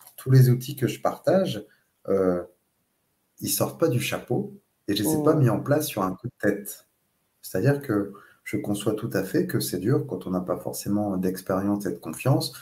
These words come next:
Speaker 1: de dire, « Bon, allez, je vais me lancer, je vais faire que des soins à distance. » Ça marche rarement comme ça.
Speaker 2: Mm.
Speaker 1: D'où l'idée,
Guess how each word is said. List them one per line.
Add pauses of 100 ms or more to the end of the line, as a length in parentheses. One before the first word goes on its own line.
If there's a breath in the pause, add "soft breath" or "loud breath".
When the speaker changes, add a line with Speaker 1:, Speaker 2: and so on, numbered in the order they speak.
(120 loud breath)
Speaker 1:
de
dire, «
Bon,
allez,
je
vais
me
lancer,
je
vais
faire
que
des
soins
à
distance. »
Ça
marche
rarement
comme
ça. (440)
Speaker 2:
Mm. (200)
Speaker 1:
D'où
l'idée,